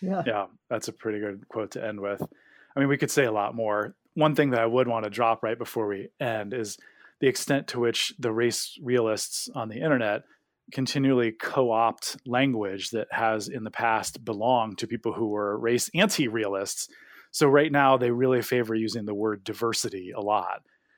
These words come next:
Speaker 2: And
Speaker 1: Mm.
Speaker 2: when they see diversity anywhere, what they mean is, well, you also have to have a race realist in the group, along with all the people who think that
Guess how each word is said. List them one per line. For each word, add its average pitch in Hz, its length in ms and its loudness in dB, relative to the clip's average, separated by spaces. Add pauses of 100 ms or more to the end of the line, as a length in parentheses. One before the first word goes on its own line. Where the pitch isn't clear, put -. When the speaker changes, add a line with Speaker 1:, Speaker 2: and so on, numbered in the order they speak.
(120)
Speaker 2:
And 180 260 0
Speaker 1:
Mm. 165 60 -2
Speaker 2:
when 127 200 2
they 120 100 4
see 127 300 -2
diversity 110 680 0
anywhere, 101 520 -4
what 120 260 -4
they 143 240 6
mean 107 340 -6
is, 120 360 -2
well, 123 160 0
you 120 120 0
also 127 340 4
have 113 240 0
to 104 80 -6
have 101 360 -2
a 120 60 -4
race 104 280 -4
realist 110 520 0
in 120 180 -4
the 101 80 -12
group, 110 380 -4
along 113 400 0
with 104 260 -4 (300)
all 131 160 6
the 123 80 0
people 120 240 -2
who 110 80 0
think 113 300 -6
that 113 240 -2